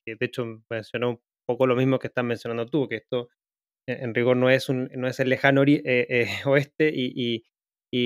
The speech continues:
y, y de cierta manera la, la regulación en todos sus aspectos va a venir, eh, porque como lo mencionaste al principio, em, cuando hay estos bits, este dinero digital, estos ceros y unos, que, que es información,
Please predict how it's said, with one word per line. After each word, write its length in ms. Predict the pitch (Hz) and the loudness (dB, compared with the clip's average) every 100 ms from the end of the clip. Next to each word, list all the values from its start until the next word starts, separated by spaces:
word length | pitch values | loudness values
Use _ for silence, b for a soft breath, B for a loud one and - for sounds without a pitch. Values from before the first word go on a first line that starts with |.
| - | -2
y, 340 | 123 123 - | -2 -2 -2
y 40 | 123 | -2
de 120 | 123 | 0
cierta 300 | - 131 131 | 0 0 0
manera 400 | 127 127 135 135 | 2 4 4 4
la, 220 | 123 113 | 2 -2
la 140 | 117 110 | -4 -4
regulación 800 | 117 113 123 117 - 143 143 131 | -2 0 0 -2 0 2 4 2
en 200 | 120 110 - | -2 -4 0
todos 240 | 131 131 | 0 0
sus 200 | - 123 | -2 -4
aspectos 500 | - 127 - 135 123 | -4 -8 -4 -4 -2
va 100 | 120 | -2
a 20 | |
venir, 460 | 110 120 135 139 160 _ _ _ _ _ 127 | -2 0 2 0 -4 _ _ _ _ _ -2
eh, 460 | 117 113 113 - - | 0 2 0 -4 -10
porque 360 | 123 120 - 117 | -8 -6 -4 -4
como 200 | 123 120 | -2 -2
lo 80 | 117 | -2
mencionaste 420 | 117 123 123 - | -4 -4 -4 -4
al 80 | 123 | -4
principio, 800 | 127 117 131 123 127 127 120 110 | -4 -4 -6 -4 0 0 0 -2
em, 460 | 110 107 107 107 _ _ _ _ _ | -4 -4 -6 -12 _ _ _ _ _
cuando 380 | 123 120 120 127 | -2 0 2 4
hay 680 | 131 139 135 127 123 120 120 | 6 6 4 4 2 0 -2
estos 300 | 120 - 117 | -6 -6 -2
bits, 500 | 123 160 156 - - | 2 2 2 -10 -8
este 240 | 127 - 135 | -10 -4 0
dinero 260 | 127 135 | 2 4
digital, 420 | 135 131 113 143 131 | 4 2 2 4 4
estos 280 | - 123 | 0 -4
ceros 220 | - 143 135 | 0 2 4
y 100 | 131 | 4
unos, 320 | 139 143 131 | 4 2 0
que, 260 | - 113 110 | -4 -2 -2
que 140 | 123 117 | -2 0
es 60 | |
información, 1300 | 127 - 120 107 - 131 131 127 123 120 117 113 113 | 0 -4 -6 -6 -4 0 2 2 0 -4 -6 -8 -12